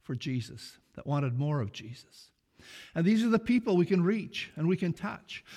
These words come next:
But it's not going to come by arguing and screaming and trying to tell them how wrong they are, how wrong this is, or how wrong that is. It is going to come when the church is able to exude the grace and the love that Jesus has placed within us.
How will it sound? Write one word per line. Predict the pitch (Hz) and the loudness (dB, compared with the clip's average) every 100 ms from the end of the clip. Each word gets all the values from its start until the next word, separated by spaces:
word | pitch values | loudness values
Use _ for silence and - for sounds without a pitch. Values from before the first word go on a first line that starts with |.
| - - | -16 2
But | 196 | 4
it's | 196 | 6
not | 214 226 226 | 6 6 4
going | 240 226 | 2 2
to | 240 | 2
come | 240 226 226 | 2 4 6
by | 220 214 | 4 4
arguing | 196 214 208 214 214 | 2 2 4 4 4
and | 208 196 | 2 0
screaming | - 208 208 208 202 | 0 2 4 4 4
and | 185 | 2
trying | 196 202 | 2 2
to | 196 | 0
tell | 190 196 190 | 0 2 2
them | 190 | 2
how | 180 185 | 2 4
wrong | 180 190 196 | 4 4 2
they | 185 190 | 2 2
are, | 175 180 180 | 2 2 2
how | 185 | 2
wrong | 190 190 190 175 | 2 2 2 4
this | 190 190 | 2 2
is, | 185 | -2
or | 175 | 2
how | 175 175 | 2 4
wrong | 175 175 165 | 4 2 2
that | 175 180 156 | 2 2 0
is. | 131 131 - - - | 0 -2 -6 -16 0
It | 185 | 6
is | 196 160 | 6 6
going | 214 254 233 | 6 6 6
to | 233 | 2
come | - 240 247 220 | -2 0 2 4
when | 180 185 | 6 6
the | 175 | 4
church | - 254 233 233 180 | 2 0 -2 0 0
is | 160 | 4
able | 190 180 | 4 4
to | 190 | 2
exude | 156 139 202 226 151 | 2 2 2 2 2
the | 151 | 0
grace | 131 185 208 143 - - - - | 2 2 2 0 -4 -12 -18 -6
and | 175 185 | 4 6
the | 180 | 8
love | 202 175 131 | 6 4 4
that | 147 | 0
Jesus | - 180 175 160 | 0 0 0 -2
has | 160 | -4
placed | - 180 160 - | -4 -4 -4 -2
within | 143 151 143 | -6 -4 -6
us. | 107 117 - - | -6 -12 -20 -20